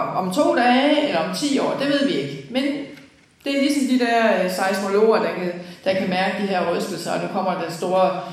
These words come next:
det store, øh, skælv under San Francisco snart, ikke? Sådan er det også med, med pandemiforskere. De kan også se, at nu er det hele ved ligesom at løbe sammen til, at det kan blive den her perfect storm i virkeligheden. Og så var jeg jo lykkelig, altså sådan,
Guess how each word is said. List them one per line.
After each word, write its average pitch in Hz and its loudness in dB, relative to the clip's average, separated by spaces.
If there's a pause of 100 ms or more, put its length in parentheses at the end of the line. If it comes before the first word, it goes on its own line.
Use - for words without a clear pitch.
(420)
det 185 -4
store, 196 4 (180)
øh, 175 -2
skælv 202 2
under 175 -2
San 180 -4
Francisco 190 -4
snart, 175 -2
ikke? 247 -2
Sådan 294 -4
er 269 2 (140)
det 214 4
også 247 2 (100)
med, 180 -4
med 180 -4
pandemiforskere. 202 -4
De 247 -2
kan 254 -2
også 240 -2 (120)
se, 254 -2
at 208 -4
nu 247 2
er 214 2 (380)
det 208 -2
hele 240 2
ved 208 2
ligesom 202 -4
at 160 -2 (720)
løbe 202 0
sammen 196 -2
til, 202 0
at 185 -2
det 180 -4
kan - -6
blive 185 -6
den 170 -8
her 170 -2
perfect 160 -6
storm 156 -6 (180)
i - -8
virkeligheden. 151 -6 (400)
Og 185 -12
så 285 -2
var 285 2
jeg 226 2
jo 202 4
lykkelig, - 0
altså - -6
sådan, - -10